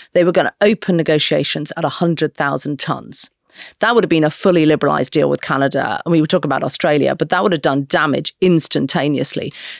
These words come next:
The deal that under Rishi Sunak's leadership, and he's keen to prove and show, and in many cases he has done, put in writing, that we will not now, not ever be importing hormone-treated beef or chlorine-washed chicken. Now, if someone had told me that in twenty twenty, I would have thought it was the biggest win we'd ever had.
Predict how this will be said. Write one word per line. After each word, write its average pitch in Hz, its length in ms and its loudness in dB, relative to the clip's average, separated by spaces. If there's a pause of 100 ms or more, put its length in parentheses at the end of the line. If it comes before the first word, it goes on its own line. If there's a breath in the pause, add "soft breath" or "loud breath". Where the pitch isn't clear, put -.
The 180 100 0
deal 208 580 2
that 160 280 0
under 156 440 2 (100)
Rishi 160 300 -2
Sunak's 156 580 -2
leadership, 156 680 -2 (480 loud breath)
and 165 180 0
he's 175 240 2
keen 170 440 2
to 151 140 -2
prove 156 420 2
and 143 160 -2
show, 156 380 4
and 139 100 0
in 143 80 0
many 160 200 2
cases 151 500 0
he 151 160 -2
has 196 360 -2
done, - 340 -6
put 175 200 0
in 143 180 -2
writing, 156 640 -2 (440 loud breath)
that - 100 2
we 170 140 4
will 175 140 2
not 196 360 4 (260)
now, 156 440 2
not 170 360 4
ever 165 480 0
be 135 160 0
importing 143 540 0
hormone-treated 139 880 -2
beef 135 260 -2
or 139 80 -4
chlorine-washed 147 640 0
chicken. - 260 -2
Now, 131 120 0
if 156 80 -4
someone 214 180 0
had 151 80 -2
told 156 240 0
me 139 80 -2
that 139 160 -2
in 160 80 -12
twenty 147 240 -4
twenty, 143 260 -2
I - 40 -8
would 151 100 -4
have 147 80 -6
thought 151 140 0
it - 80 -8
was 170 80 -18
the 151 80 -10
biggest 156 320 -2
win 147 180 0
we'd 151 160 0
ever 151 160 0
had. 175 400 -2